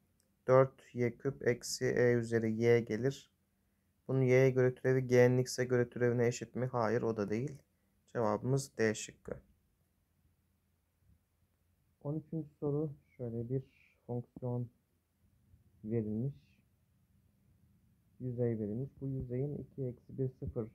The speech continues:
noktasındaki normal doğrusunun parametrik denklemi. Gradiyant vektörünü bulmamız gerekiyor. Ancak öncelikle bunları hepsini bir tarafa toplamamız gerekiyor. Bunu alışkanlık haline getirelim.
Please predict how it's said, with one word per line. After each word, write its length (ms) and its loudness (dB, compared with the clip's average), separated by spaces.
noktasındaki 920 -8
normal 640 -6
doğrusunun 440 -8
parametrik 540 -12
denklemi. 400 -16
Gradiyant 540 -2
vektörünü 420 -6
bulmamız 360 -2
gerekiyor. 420 -10
Ancak 320 -4
öncelikle 600 -4
bunları 480 -4
hepsini 380 -8
bir 60 -10
tarafa 300 -8
toplamamız 580 -2
gerekiyor. 380 10
Bunu 340 6
alışkanlık 540 0
haline 240 -12
getirelim. 480 -12